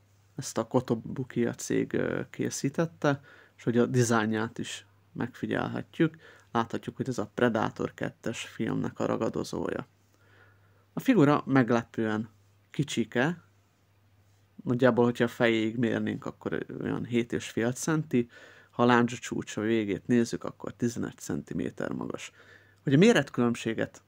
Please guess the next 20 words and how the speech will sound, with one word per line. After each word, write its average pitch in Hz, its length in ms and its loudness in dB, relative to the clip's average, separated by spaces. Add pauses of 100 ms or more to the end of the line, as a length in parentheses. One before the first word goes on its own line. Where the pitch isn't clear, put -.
(340)
pontosabban 110 760 -4
lássuk, 131 600 -2 (1300)
ha 131 60 0
mellé 117 340 6
helyeznénk 113 480 0
például 110 320 2
egy 110 280 0 (160)
hagyományosabb 110 880 -2
Star - 320 -2
Wars - 320 -8
figurát, 151 600 -2 (880)
akkor - 500 -6 (100)
láthatjuk, - 560 -4
hogy - 260 -2
picit 120 300 -2
fölé 107 300 0
is - 160 -4
magasodik. - 760 -6 (1300)
Mindazok 196 480 4
ellenére, 120 640 2